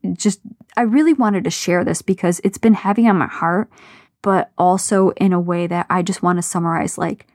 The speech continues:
you are not alone. It's all part of the journey. It's all part of what we encounter, and it doesn't define you. Like, setbacks are there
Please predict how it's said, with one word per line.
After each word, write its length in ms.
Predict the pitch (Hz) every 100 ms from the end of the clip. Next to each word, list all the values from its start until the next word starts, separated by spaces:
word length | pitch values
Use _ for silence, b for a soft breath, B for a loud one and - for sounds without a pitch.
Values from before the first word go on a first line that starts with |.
| _ _ _
you 400 | 175 185 190 196
are 160 | - 175
not 300 | 170 165 - -
alone. 560 | 165 160 160 165 165 - _ _ _
It's 140 | 202
all 220 | 180 190
part 340 | 180 - 175 175
of 120 | 175
the 100 | 180
journey. 520 | 165 180 180 185 170 - _ _ _
It's 160 | 208 -
all 220 | 175 175
part 420 | 185 - - 190 185
of 200 | 170 -
what 400 | 180 180 175 -
we 380 | 175 185 185
encounter, 720 | 180 185 - 175 185 185 185 - B B B B _
and 180 | 202 190
it 100 | 175
doesn't 360 | 190 180 196
define 560 | 185 - - 165 175 175
you. 280 | - - - _ _ _ -
Like, 160 | 185
setbacks 800 | - - 160 - 226 247 262 - -
are 220 | 175 170
there 400 | 170 170 180 226